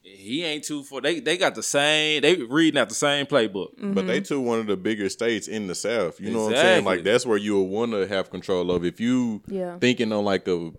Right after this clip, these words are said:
Speaker 3: you know, on a different level and you trying to, like, control stuff, like, yeah, you would have,
Speaker 2: Mm-hmm.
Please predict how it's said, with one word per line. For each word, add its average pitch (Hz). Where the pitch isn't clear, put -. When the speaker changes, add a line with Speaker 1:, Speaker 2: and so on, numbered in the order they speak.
Speaker 3:
you 120
know, 120
on 107
a 98
different 113
level 117
and 95
you 101
trying 104
to, 92
like, 87
control 113
stuff, -
like, 110
yeah, -
you -
would -
have, 208
Speaker 2:
Mm-hmm. 180